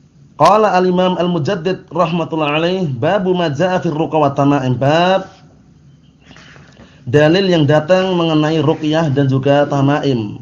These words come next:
Maksudnya hukum ruqyah dan hukum tamaim. Tamaim itu jamak dari tamimah. Nah, barakallahu fikum,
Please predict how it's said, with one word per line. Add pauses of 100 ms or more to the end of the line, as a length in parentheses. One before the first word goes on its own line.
Maksudnya
hukum
ruqyah
dan
hukum
tamaim.
Tamaim
itu
jamak
dari (480)
tamimah. (480)
Nah,
barakallahu
fikum,